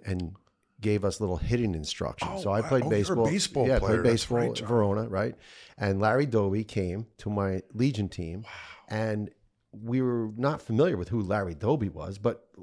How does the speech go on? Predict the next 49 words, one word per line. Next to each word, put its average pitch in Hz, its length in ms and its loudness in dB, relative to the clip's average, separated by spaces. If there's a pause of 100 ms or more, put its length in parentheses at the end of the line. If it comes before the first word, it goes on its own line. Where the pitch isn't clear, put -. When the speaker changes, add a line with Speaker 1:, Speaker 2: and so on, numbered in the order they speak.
(360)
Speaker 1:
you 135 100 -2
know, 92 220 -2
learned 113 320 6
as 98 200 0
we 95 120 -2
got 90 320 -4
certainly 98 300 -2
a 104 40 0
little 101 160 2
older 98 280 2
to - 140 -6
appreciate 95 480 -4
it. - 120 -14 (240)
So 127 120 2
I 131 40 4
got 143 160 0
to 120 60 4
meet 123 240 6
him, 92 200 -4 (420)
and 107 100 -2
that 123 120 -2
was 110 120 -4
really 113 320 0
cool. 92 340 -4
And 92 120 -8
he 95 100 -6 (100)
was 95 160 -6
talking - 340 -2
to 98 80 -4
us 90 100 -8
about 85 200 -6
hitting 95 300 0
and 87 100 -4
some 101 160 0
of 90 80 0
the, 87 220 -4
the 98 140 -4
things 90 300 -2
that 87 100 -4
he 90 200 -2
went 90 160 -2
through 104 140 -4
and 95 100 -4
some 98 180 -2
of 87 60 -2
the 90 60 -6
struggles 110 440 6
that 92 120 2
he 85 200 -2